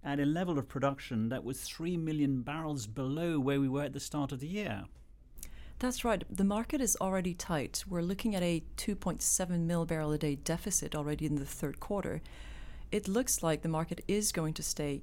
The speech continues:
Speaker 2: in a deep deficit as well in the fourth quarter of the year with the extension of the Saudi cuts and probably through to the first half of twenty twenty-four as well. Um, and I think with that, stronger fundamentals and general market sentiment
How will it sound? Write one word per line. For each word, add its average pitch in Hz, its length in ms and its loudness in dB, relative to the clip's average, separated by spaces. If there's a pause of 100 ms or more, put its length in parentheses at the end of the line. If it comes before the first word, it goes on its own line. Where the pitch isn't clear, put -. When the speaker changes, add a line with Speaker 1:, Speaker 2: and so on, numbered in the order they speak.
(120)
Speaker 2:
in 196 160 4
a 190 60 2
deep 185 380 0
deficit 147 500 0
as 156 140 -2
well 143 300 0 (100)
in 214 180 4
the 220 80 2
fourth 165 260 0
quarter 147 240 0
of 147 100 -2
the 147 80 0
year 143 260 2
with 151 140 -2
the 160 80 0
extension 165 500 0
of 151 80 -2
the 160 80 -4
Saudi 156 360 -4
cuts - 460 -2 (420)
and 190 220 0
probably 196 460 0
through 185 300 0
to 175 120 2
the 170 100 -4
first 175 280 0
half 180 160 0
of 175 100 -4
twenty 185 260 0
twenty-four 196 520 0
as 180 100 0
well. 190 380 0 (540)
Um, 165 240 0
and 190 80 4
I 202 60 2
think 269 180 4
with 170 200 2
that, 151 520 4 (140)
stronger 196 420 2
fundamentals 180 1000 2
and 160 480 2 (240)
general 214 380 4
market 185 340 4
sentiment 147 560 2